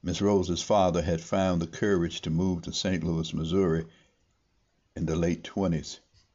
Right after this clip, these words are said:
The regular routine was the moving from small apartments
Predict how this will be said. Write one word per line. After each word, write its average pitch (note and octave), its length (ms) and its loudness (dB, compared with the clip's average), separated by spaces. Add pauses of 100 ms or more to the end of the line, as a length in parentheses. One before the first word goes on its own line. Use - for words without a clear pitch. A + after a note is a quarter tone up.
(1500)
The B2+ 100 2
regular D3 400 6
routine G#2 680 2
was F#2 240 0
the E2+ 100 0
moving G#2 520 2
from D#2 240 -4
small G2+ 480 2
apartments - 800 -2